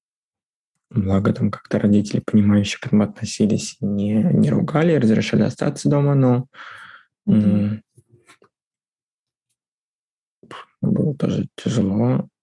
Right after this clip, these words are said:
Speaker 2: Мгм.
Speaker 1: Кстати, там тоже это как-то было связано там с расставанием, и все, мир рухнул.
Speaker 2: Мгм.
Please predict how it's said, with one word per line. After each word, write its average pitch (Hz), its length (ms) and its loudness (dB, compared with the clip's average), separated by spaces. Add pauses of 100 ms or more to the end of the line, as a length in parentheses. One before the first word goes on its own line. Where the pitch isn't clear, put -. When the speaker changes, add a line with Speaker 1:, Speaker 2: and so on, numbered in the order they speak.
(420)
Speaker 2:
Мгм. 190 500 2
Speaker 1:
Кстати, - 240 -10
там 113 160 4
тоже 110 220 2
это - 120 -2
как-то - 220 -4
было - 180 0
связано 101 320 -2
там - 140 -2
с - 100 -12
расставанием, 143 840 0 (760)
и 98 320 0
все, - 240 -4
мир - 240 0 (260)
рухнул. - 520 -2 (720)
Speaker 2:
Мгм. 185 560 0